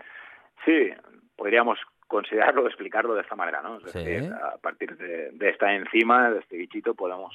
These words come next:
Speaker 1: ser
Speaker 2: Ujú.
Speaker 1: capaces, ¿no? de, de rápidamente desintegrar, ¿no? el, el plástico en cuestión de horas, ¿no?
Speaker 2: Ujú, ujú. Bueno, ¿nos queda alguna más, Jordi?
Speaker 1: Pues,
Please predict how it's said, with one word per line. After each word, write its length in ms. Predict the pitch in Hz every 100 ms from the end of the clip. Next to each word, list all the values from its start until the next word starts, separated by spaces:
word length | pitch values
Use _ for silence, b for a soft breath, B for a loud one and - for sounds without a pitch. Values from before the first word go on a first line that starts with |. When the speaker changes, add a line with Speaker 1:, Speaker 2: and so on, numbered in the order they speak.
| 82
Speaker 1:
ser 120 | 98
Speaker 2:
Ujú. 80 | 110
Speaker 1:
capaces, 540 | 107 - 107 - 120 98
¿no? 180 | 107
de, 280 | 110 90 80 80
de 120 | 82
rápidamente 920 | 90 104 95 95 92 107 104 87 78 -
desintegrar, 760 | 101 - 98 - 87 113 104 -
¿no? 80 | 110 107 85
el, 60 | 82
el 460 | _ - 78 - -
plástico 560 | - - 101 101 85
en 60 | 73 _
cuestión 360 | - - 87 90
de 80 |
horas, 180 | 80 - -
¿no? 380 | - _ - 139
Speaker 2:
Ujú, 240 | 120 180 -
ujú. 260 | 120 180 - B B -
Bueno, 220 | 151 139
¿nos 100 | 123
queda 160 | 185 196
alguna 440 | 185 190 180 180
más, 180 | 190 226
Jordi? 400 | 180 208 269 311 _ _ _ _ _ _ _ _ B B B B B B B -
Speaker 1:
Pues, 200 | 101